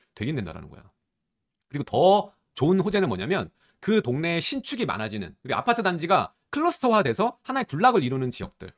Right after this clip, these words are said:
대표적으로 대규모로 택지 개발지구나 뉴타운, 뭐 이런 데들, 그리고 최신은 신속통합 모아타운이 몰려서 선정된 지역들, 그리고 새로운 노선이 깔리는 지역들, 이게 결합되는 그 지역들이 나중에 큰 돈이 될 수 있는 지역들입니다.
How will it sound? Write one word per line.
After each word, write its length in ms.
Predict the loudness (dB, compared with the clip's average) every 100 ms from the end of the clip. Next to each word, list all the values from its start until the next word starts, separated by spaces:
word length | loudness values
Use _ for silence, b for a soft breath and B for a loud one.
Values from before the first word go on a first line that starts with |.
| _ _ 0
대표적으로 500 | 2 4 2 2 2
대규모로 580 | -2 -2 0 2 2 b b
택지 220 | -8 -2
개발지구나 640 | 0 2 0 -2 -2 -2 -4
뉴타운, 380 | -10 0 0 0 _ _ _ -8
뭐 140 | -2
이런 240 | 0 0
데들, 220 | -2 -10 -8
그리고 200 | -4 -4 -4 B
최신은 440 | -4 -2 -2 -2
신속통합 480 | -4 -6 -2 0 2
모아타운이 360 | 2 0 -2 -2
몰려서 560 | 2 2 4 2 2 -2
선정된 400 | -2 0 -2 -4
지역들, 400 | -10 -12 -16 -18 _ b b
그리고 140 | 0
새로운 300 | 2 2 2
노선이 320 | 2 2 0
깔리는 340 | 0 -2 -2 -4
지역들, 380 | -6 -8 -12 -14 b -4
이게 180 | -4
결합되는 800 | 0 0 0 0 -2 0 -2 -6 _ _
그 160 | -8 -6
지역들이 640 | -4 -4 -4 -6 -4 -6 _ _
나중에 320 | -8 -4 -4 -4
큰 140 | -4
돈이 160 | -4 -4
될 100 | -4
수 120 | -4
있는 360 | -2 -4 -6
지역들입니다. 580 | -6 -8 -6 -8 -10 -16